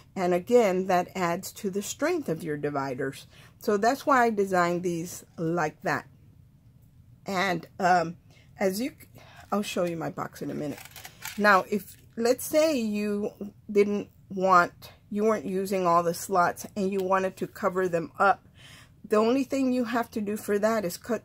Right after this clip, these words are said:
your strip as wide as your paper and then measure from the edge of the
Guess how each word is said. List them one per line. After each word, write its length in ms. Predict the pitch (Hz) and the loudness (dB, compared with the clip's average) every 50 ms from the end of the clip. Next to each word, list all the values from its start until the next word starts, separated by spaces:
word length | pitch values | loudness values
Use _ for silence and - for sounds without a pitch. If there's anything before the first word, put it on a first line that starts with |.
| _ - | _ -4
your 160 | 214 196 185 | -2 -2 -2
strip 360 | - - - 247 233 233 - - - | -2 -2 2 2 2 2 2 -2 -4
as 200 | 170 170 175 190 | -4 -2 -2 -2
wide 360 | 190 190 196 185 185 190 180 165 - - | 0 4 6 6 6 6 2 -2 -2 -2
as 200 | 180 170 180 185 | -6 -4 -4 -4
your 120 | 180 180 | -6 -6
paper 500 | - - 277 269 269 - 269 277 285 285 - - - - - - | -6 -6 -8 -8 -8 -6 -6 -6 -6 -6 -8 -14 -20 -20 -10 -4
and 180 | 196 196 202 | -2 0 2
then 240 | 202 202 208 208 208 | 2 2 2 2 2
measure 400 | 202 202 208 202 220 208 208 208 | 2 2 2 0 0 0 -2 -2
from 460 | - - - 180 175 170 170 170 175 - _ _ | -2 -2 -2 -2 -2 -2 -4 -8 -10 -12 _ _
the 140 | - 180 - | -4 0 2
edge 320 | 170 160 - 208 214 220 247 | 2 2 2 0 0 2 0
of 200 | 240 220 202 202 | 0 0 -2 -6
the 360 | 208 196 190 185 175 165 | -6 -4 -4 -4 -6 -8